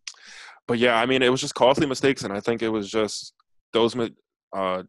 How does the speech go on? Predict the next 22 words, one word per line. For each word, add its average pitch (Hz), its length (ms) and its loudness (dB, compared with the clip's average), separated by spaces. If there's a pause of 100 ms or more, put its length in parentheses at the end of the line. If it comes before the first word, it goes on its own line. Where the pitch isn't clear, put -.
Cleveland 131 420 0
capitalizing 101 720 0
on 98 140 -8
those 98 200 -4
mistakes. 107 300 -4
I 98 60 -4
think 127 160 -4
they 101 100 -6
scored 110 320 0
off 92 160 -6
of 98 140 -6
every 101 260 -4
turnover, 101 500 -6 (420)
like, 98 260 -2 (320)
just, - 380 -12
just 110 180 -8
being 120 240 2
efficient 107 520 -4 (240)
with 104 180 -4
the - 80 -8
football, 101 600 -4 (280)
um, 95 340 -6